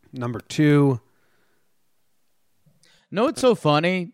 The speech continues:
Speaker 2: If it was anyone else besides D J LeMahieu, they'd be walking around all offseason, like, whenever they go to a bar or wherever they're at, they're like, "Yeah, I mean, I hit that home run. That was pretty big." Like, D J LeMahieu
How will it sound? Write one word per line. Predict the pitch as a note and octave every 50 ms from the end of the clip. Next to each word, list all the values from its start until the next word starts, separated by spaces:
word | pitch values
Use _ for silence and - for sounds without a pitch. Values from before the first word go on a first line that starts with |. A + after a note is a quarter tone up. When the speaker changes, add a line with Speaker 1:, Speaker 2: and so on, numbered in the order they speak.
| _ -
Speaker 2:
If | C#3+ D3
it | D3+ F3+
was | G3+ A3+ G3+ E3
anyone | D#3 D#3 E3 E3+ F3+ F3+ E3+
else | D3 C#3+ D3 D#3 -
besides | - D3+ C3+ - C#3 C3+ C3+ B2 G#2 -
D | - B2+ C3
J | B2 A#2+ C#3 C3+
LeMahieu, | C3 B2+ A#2+ A2 G#2+ A2 A2+ A#2+ A#2+ C3 C3+ C#3 C#3+ D3 D3+ D3 C#3+ _ _
they'd | - B2 B2+ B2
be | A2+ C#3 C3+
walking | B2 B2 A#2+ A#2+ B2 - C#3+ C3
around | B2 A#2+ A#2+ A#2 A#2+ A#2 A2+
all | A2+ A2+ A2+ A2
offseason, | A2+ A2 A2+ A2+ - - A#2+ A2+ A2+ G2+ A2+ A2 A2
like, | G#2 G#2 G#2+ G2 - _ _ _ _ _ _ _ _
whenever | A2+ A#2+ A#2+ A#2 A#2+
they | A#2 A#2 A#2
go | A2+ A#2
to | A#2+ A#2 A2+
a | A2
bar | G2 - G#2 G#2+ A2 A2+ A2+ A2+ A2
or | A2 A2
wherever | A2 A2 A2 G#2+ A2
they're | G#2+ A2 G#2+ G#2+
at, | A2 A2 A2 A2 -
they're | - A2 A2
like, | G#2+ G#2+ G#2+ G#2 G2 -
"Yeah, | G#2 B2 D#3+ -
I | -
mean, | G2 F#2+ F#2 - - _ _ _ _ _ _ _ _ _ _
I | A#2 D#3
hit | A3+ -
that | - G3+ C3+ F#2+
home | A2+ A2+ G2+ G2+
run. | C3 F#3 A#3 F3
That | B2+ B2
was | C3 C3 -
pretty | - E3 C#3+ A#2
big." | F#2+ - C#3+ C#3+ G#2 F2+ -
Like, | G2+ G2 F#2 -
D | _ F3 G3 F3
J | B2+ B2+ A#2 A2
LeMahieu | G#2 G#2 G#2+ A2+ A2 G#2+ G2+ F#2 G#2 G2+ F#2+ F#2 F#2 F2+ F2